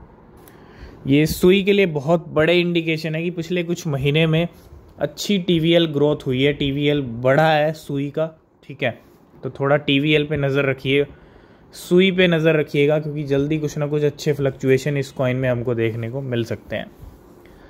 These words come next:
आज की इस वीडियो को करते हैं यहीं पे एंड।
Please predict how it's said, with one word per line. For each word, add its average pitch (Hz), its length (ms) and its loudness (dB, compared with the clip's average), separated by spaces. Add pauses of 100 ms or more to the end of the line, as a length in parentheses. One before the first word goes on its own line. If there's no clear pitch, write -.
(880)
आज 156 280 4
की 196 120 -2
इस 185 180 -2
वीडियो 160 340 2
को 165 200 2 (520)
करते 147 300 0
हैं 156 120 0
यहीं 147 180 -2
पे 143 120 -2
एंड। 139 220 -2